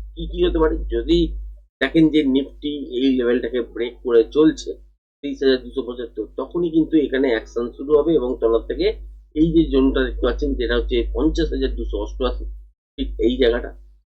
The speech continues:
এই লেভেলটাকে ব্রেক করে যদি সাস্টেন করতে শুরু করে দেয়, তবেই কিন্তু এখান থেকে সেল পাবেন। এবং সুইং লো এর যদি বিচার করেন, তাহলে হচ্ছে এত দূর পর্যন্ত সুইং লো আছে, কিন্তু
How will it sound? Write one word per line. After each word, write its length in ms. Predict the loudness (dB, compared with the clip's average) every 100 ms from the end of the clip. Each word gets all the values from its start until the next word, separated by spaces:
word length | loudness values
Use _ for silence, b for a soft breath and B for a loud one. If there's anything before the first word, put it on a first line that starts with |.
| _ _ _ -8
এই 120 | -2 2
লেভেলটাকে 360 | 2 2 -2 -4 0
ব্রেক 180 | -2 0 -4
করে 140 | -4 -4
যদি 100 | -6 -12
সাস্টেন 260 | -14 -10 -6
করতে 180 | -6 -8 -12
শুরু 140 | -10 -6
করে 120 | -4 -4
দেয়, 120 | -6 -2
তবেই 260 | 0 2 0
কিন্তু 140 | 0 -2
এখান 120 | -4 -4
থেকে 120 | -8 -6
সেল 140 | -6 -4
পাবেন। 220 | -4 -6 -10 -18 _ 0
এবং 100 | 2 2
সুইং 220 | 2 6 6 8
লো 60 | 6
এর 80 | 4 2
যদি 140 | 0 0
বিচার 180 | 2 4
করেন, 160 | 4 0
তাহলে 160 | 2 4 4
হচ্ছে 160 | 2 2
এত 100 | 0 -2
দূর 100 | -4
পর্যন্ত 240 | -4 -6 -8 -6
সুইং 160 | -6 -2
লো 60 | 0 0
আছে, 140 | -2 -8 -12 -20 _
কিন্তু 160 | -4